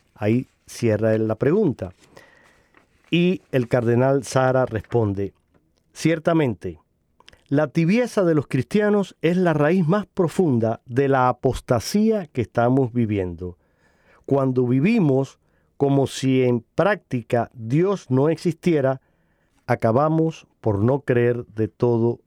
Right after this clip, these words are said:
en Él". Que quede claro, dice él, la persecución latente llevada a cabo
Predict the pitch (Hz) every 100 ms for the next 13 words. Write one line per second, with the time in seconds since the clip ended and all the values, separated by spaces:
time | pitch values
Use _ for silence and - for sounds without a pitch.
0 | _ _ _ _ _ - 101 92 90 82
1 | _ _ _ _ _ _ _ _ - _
2 | _ _ _ _ _ 127 - 143 190 185
3 | 190 165 113 - _ _ _ _ _ _
4 | 113 120 120 123 107 95 - - 120 -
5 | 135 160 135 127 208 220 180 143 180 180
6 | 160 135 113 117 135 160 147 117 - 156
7 | 135 113